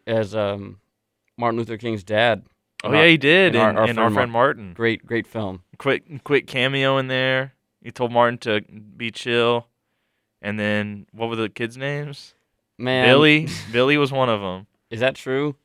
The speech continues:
Speaker 2: I think it was.
Speaker 1: That, that movie escaped my mind just as quickly as it entered it,
Speaker 2: <laughs> Our
Speaker 1: sadly.
Speaker 2: Friend Martin.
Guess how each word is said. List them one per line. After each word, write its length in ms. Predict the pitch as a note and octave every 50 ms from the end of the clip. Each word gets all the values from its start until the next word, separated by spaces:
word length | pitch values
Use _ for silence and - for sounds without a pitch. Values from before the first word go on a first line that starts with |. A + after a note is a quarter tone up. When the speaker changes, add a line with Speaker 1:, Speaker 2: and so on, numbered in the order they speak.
| _ _
Speaker 2:
I 100 | - B2
think 200 | - - G#4 -
it 120 | F4 -
was. 520 | G2 F#2+ G2 G#2 A#2 C#3 - - - - _ _ _ _ _ _ _ _ _ -
Speaker 1:
That, 240 | A2 B2 B2 G#2
that 180 | A2 B2+ B2 A2+
movie 240 | A#2 A#2 A2 G#2 G2+
escaped 420 | F2+ - - - G2+ F2+ F#2+ - -
my 100 | F#2 F2
mind 320 | G#2 G#2 G2 G2 G2 G2
just 220 | - - - -
as 60 | - -
quickly 280 | - A2+ G#2 - G2 G2+
as 120 | G2+ -
it 80 | - -
entered 280 | G2 G2 G2 G2 F2+
it, 160 | G2+ G2+ - - _ _ _
Speaker 2:
<laughs> 220 | _ _ _ - -
Our 60 | G#2
Speaker 1:
sadly. 360 | G#2 G2 F#2+ - G2+ F#2+ F2
Speaker 2:
Friend 300 | - C#3 C#3 C#3 C#3 C3+ B2+
Martin. 500 | A#2 A#2 A2+ G#2+ - _ _ _ _